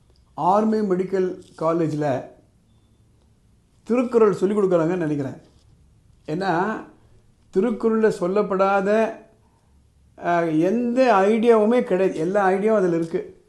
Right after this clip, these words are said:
என்ன, நம்ம படிக்கல, நம்ம மார்க் வாங்கிறதுக்காக படிச்சோம்.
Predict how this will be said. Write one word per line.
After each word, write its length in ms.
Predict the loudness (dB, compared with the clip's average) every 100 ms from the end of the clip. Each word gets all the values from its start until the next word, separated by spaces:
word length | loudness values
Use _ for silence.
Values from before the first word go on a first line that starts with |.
| _ _ _ _ _ _ _
என்ன, 560 | -8 -4 0 0 0 -2 -8 -8
நம்ம 280 | -4 -2 -2
படிக்கல, 640 | -2 -2 0 0 -2 -4 -10 _ _ _ _ _ _ _ _ _ _
நம்ம 240 | -4 -2
மார்க் 500 | 0 2 4 4 2
வாங்கிறதுக்காக 640 | 2 4 2 2 0 0 -2
படிச்சோம். 380 | -4 -10 -12